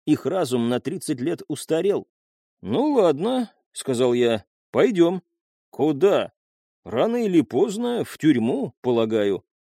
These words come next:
«Меня не посадят в тюрьму», — сказал Ван Дайк. «Правда,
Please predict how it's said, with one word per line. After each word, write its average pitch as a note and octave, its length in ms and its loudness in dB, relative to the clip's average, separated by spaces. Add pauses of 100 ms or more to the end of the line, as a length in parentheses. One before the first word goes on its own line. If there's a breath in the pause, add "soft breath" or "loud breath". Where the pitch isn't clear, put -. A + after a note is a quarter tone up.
(240)
«Меня D3+ 440 0
не F3 140 0
посадят E3 640 0
в - 80 -16
тюрьму», — G3+ 460 0 (160)
сказал A2 440 -4
Ван A2+ 200 0
Дайк. A2 320 0 (680)
«Правда, C3+ 580 -2